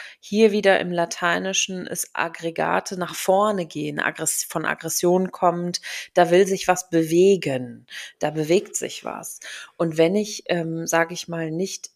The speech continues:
ähm, erlaubte Aggressionen, ähm, bei mir identifizieren kann, dann richtet sich das vielleicht in Form, wenn ich jetzt, ähm, in Form von,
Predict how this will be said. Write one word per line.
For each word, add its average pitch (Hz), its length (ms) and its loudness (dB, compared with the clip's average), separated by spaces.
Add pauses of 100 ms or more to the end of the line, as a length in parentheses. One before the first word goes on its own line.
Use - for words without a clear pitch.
(480)
ähm, 156 640 -2
erlaubte 156 640 0
Aggressionen, 165 920 0 (560)
ähm, 147 800 -2 (1000)
bei 151 160 2
mir 160 240 2
identifizieren 160 880 -2
kann, 180 260 -4
dann 156 160 -2
richtet 160 440 -6
sich - 220 -6
das 165 300 -4 (360)
vielleicht 160 480 0
in 170 140 -4
Form, 165 640 0
wenn 156 200 -2
ich 160 160 -6
jetzt, - 400 -4
ähm, 160 280 -2
in 160 160 -12
Form 160 380 -4
von, 156 440 -4